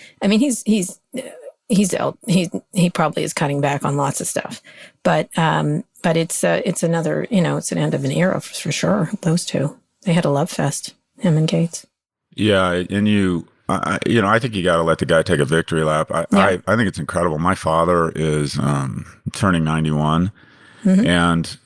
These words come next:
Speaker 2: you know, my fa-, my father's in exceptional shape. Worked out his whole life, got me into
Speaker 1: Mm-hmm.
Speaker 2: working out. Has lived a fairly, you know, a fairly healthy life. Is, is, is thin, swims every day, and I'll tell you, ninety is rough.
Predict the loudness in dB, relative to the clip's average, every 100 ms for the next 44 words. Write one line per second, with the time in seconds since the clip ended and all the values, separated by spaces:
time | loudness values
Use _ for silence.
0 | _ -2 0 2 0 2 2 0 2 0
1 | 0 -2 0 0 0 0 -2 -4 -8 -2
2 | -2 0 -2 -2 0 0 0 0 -4 -2
3 | -4 -4 0 2 2 2 0 -2 -4 -4
4 | 0 2 4 2 0 0 0 2 0 -2
5 | -4 -4 -4 -4 0 2 2 0 -4 -10
6 | _ -2 0 0 -4 -6 -4 -2 -2 0
7 | 0 0 -2 -2 -4 -10 -6 -2 -2 -4
8 | -6 -4 -6 -10 -14 -4 0 2 0 -4
9 | -20 -12 -6 0 2 2 0 -2 -2 0
10 | 0 -2 -6 -20 -20 -16 -4 0 0 0
11 | 0 2 0 -4 -8 -4 0 2 2 2
12 | 0 -2 -4 -6 -6 -8 -10 -12 -16